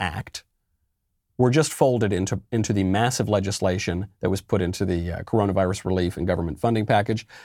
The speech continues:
This is one of the many reasons that this stupid bill should be shot down. We should not have a women's history museum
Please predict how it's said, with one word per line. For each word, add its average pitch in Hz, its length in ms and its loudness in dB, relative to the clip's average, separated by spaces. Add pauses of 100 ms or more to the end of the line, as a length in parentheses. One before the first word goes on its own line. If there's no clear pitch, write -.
This 160 160 2
is 139 100 2
one 123 240 4
of 123 100 0
the 110 60 2
many 101 280 0
reasons 117 400 0
that 95 120 -2
this 95 140 -2
stupid - 500 0
bill 95 220 0
should - 160 -4
be 90 100 -4
shot 95 320 0
down. 101 300 -4 (340)
We 190 260 6
should 208 560 4
not 160 440 4 (260)
have 135 600 0 (960)
a 127 120 6
women's 170 560 4
history 151 420 2
museum 98 580 0